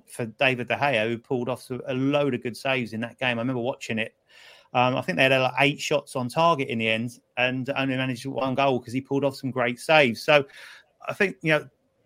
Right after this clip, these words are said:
first home game of the season, Brentford was all about that last season, getting them,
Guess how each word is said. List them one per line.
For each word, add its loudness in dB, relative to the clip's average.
first 6
home 4
game 4
of 0
the -2
season, 0
Brentford 0
was -2
all 4
about 4
that -2
last -2
season, -4
getting 0
them, -2